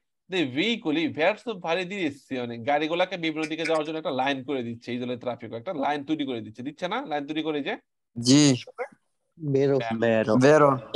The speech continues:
Speaker 1: প্রয়োজন হয়, গাড়িগুলা যার যার দিকে নির্দিষ্ট একটা লেনে যেন চলতে পারে, সেই লেনটা নিরাপদে যেন চলতে পারে, এর জন্য ইজোলা দি ট্রাফিকো প্রয়োজন হয় সাইডে।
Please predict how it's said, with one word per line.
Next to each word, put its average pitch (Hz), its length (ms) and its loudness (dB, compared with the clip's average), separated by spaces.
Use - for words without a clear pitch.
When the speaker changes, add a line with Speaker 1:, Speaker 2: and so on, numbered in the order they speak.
Speaker 1:
প্রয়োজন 143 320 4
হয়, - 280 -4
গাড়িগুলা 156 440 2
যার 143 240 2
যার 151 200 -4
দিকে 165 380 -4
নির্দিষ্ট 170 520 -6
একটা 165 220 2
লেনে 143 360 0
যেন 160 160 -2
চলতে 170 300 -6
পারে, 170 340 2
সেই 147 240 -2
লেনটা 143 440 -2
নিরাপদে 175 420 -2
যেন 147 140 -8
চলতে 165 280 -6
পারে, 170 220 0
এর 147 100 -2
জন্য 156 300 -4
ইজোলা 151 240 -4
দি 143 60 -8
ট্রাফিকো 139 520 0
প্রয়োজন 147 360 0
হয় 113 300 -2
সাইডে। 107 500 -6